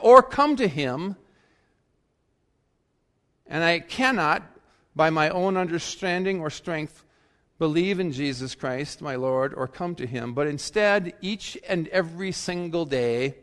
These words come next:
the Holy Spirit continues to call me through the gospel and enlightens me with the gifts of grace and confers upon me Christ's forgiveness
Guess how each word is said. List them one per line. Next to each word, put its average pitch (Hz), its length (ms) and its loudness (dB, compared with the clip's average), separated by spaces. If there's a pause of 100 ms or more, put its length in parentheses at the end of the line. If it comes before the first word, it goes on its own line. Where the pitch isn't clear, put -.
(680)
the 139 120 -2
Holy 185 280 2
Spirit 175 560 -2
continues 202 640 -4
to - 120 -12
call 175 500 0
me 185 500 -2 (280)
through 180 200 -4
the 202 100 -2
gospel 170 720 2
and 160 140 -2
enlightens 156 640 -2
me 185 400 -2 (540)
with 165 200 2
the 160 80 -6
gifts 160 440 0
of 170 160 -2
grace 185 480 0
and 156 160 -4
confers 208 680 4
upon 190 520 0
me 190 480 -4 (320)
Christ's 180 380 0
forgiveness 185 920 -2